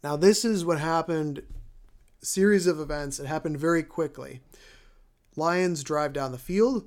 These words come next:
they score a touchdown, then they score a two-point conversion. All right, so now our twenty-four point lead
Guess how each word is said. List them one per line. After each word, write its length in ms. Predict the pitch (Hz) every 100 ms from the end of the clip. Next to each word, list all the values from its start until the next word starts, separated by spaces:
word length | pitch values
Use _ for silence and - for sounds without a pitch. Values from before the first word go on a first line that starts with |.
| -
they 120 | -
score 320 | - - -
a 20 | -
touchdown, 680 | 190 196 - 214 247 254 - -
then 220 | 143 160
they 100 | 165
score 560 | 156 - 151 147 151 156 _
a 40 | -
two-point 560 | - 196 190 175 165
conversion. 580 | 165 151 147 131 117 120 - _ _ _ -
All 60 | 135
right, 100 | -
so 220 | - - 139
now 160 | 147
our 140 | 151 143
twenty-four 680 | - - 175 165 170 175
point 280 | 175 202 202
lead 260 | 208 240